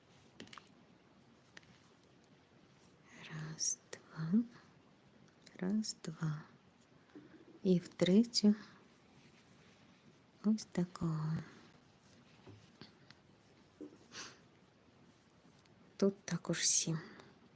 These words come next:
Тобто два рази по сім, а все інше в мене по шість виходило. Ви міряєте, звісно, так, як у вас виходить.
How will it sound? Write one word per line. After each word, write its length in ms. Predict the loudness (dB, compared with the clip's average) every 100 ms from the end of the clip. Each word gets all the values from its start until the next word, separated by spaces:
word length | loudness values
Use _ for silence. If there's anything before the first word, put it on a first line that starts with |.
| -20 -20 -18 -16 -18 -20 2
Тобто 320 | 2 4 4
два 320 | 6 12 12
рази 320 | 12 12 10 6
по 180 | 6
сім, 420 | 6 10 12 12 10 0 -20 -20 -20 -20 -20 -8 4
а 100 | 6
все 280 | 6 6 8
інше 420 | 10 10 8 6
в 100 | 6
мене 300 | 6 8 6
по 200 | 4 2
шість 460 | 2 2 0 0
виходило. 460 | -4 -6 -4 -4 -6 -8 -12 -10 -12 -6 4
Ви 200 | 10 10
міряєте, 600 | 12 12 12 12 12 8
звісно, 480 | 8 8 8 8 6
так, 340 | 8 4 6
як 260 | 4 4 0
у 60 |
вас 400 | 4 8 8 8
виходить. 680 | 4 -4 -4 -2 -2 -4 -4